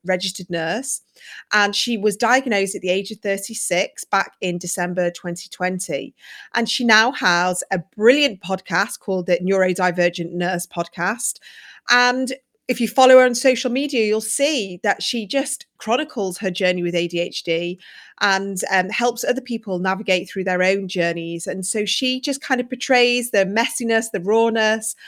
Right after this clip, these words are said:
of what she's learning on the way and sharing it. And, um,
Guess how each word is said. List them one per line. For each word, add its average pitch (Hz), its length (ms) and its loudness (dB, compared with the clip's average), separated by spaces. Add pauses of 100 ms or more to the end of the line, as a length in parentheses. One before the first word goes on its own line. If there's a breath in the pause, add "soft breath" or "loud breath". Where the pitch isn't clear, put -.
(220 loud breath)
of 175 300 2
what 220 200 2
she's 226 240 -2
learning 208 280 2
on 180 100 -2
the 180 60 -2
way 208 400 0
and 175 180 -4
sharing 196 540 0
it. 190 320 -2
And, 180 400 -2
um, 175 240 -2